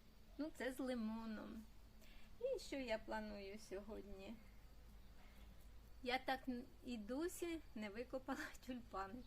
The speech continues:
Все щось мішає. Вчора тільки хотіла, дощ пішов. Ну, і слава Богу. Зате не треба було водичку включати і так поливати.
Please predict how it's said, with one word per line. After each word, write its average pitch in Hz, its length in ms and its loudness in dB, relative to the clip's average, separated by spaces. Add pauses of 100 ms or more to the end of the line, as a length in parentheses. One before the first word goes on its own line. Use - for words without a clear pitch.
(400)
Все 294 200 10
щось 262 320 0
мішає. 196 560 2
Вчора 277 400 4
тільки 302 720 6 (720)
хотіла, 240 500 2 (760)
дощ 233 300 4 (100)
пішов. - 320 -8 (800)
Ну, 285 180 2
і 370 60 4
слава 339 380 4
Богу. 269 360 2 (540)
Зате 262 340 2
не 247 140 2
треба 226 360 0
було 214 300 -2
водичку 208 520 -2
включати 247 640 -2
і - 20 -2
так 262 260 2 (140)
поливати. 214 520 -2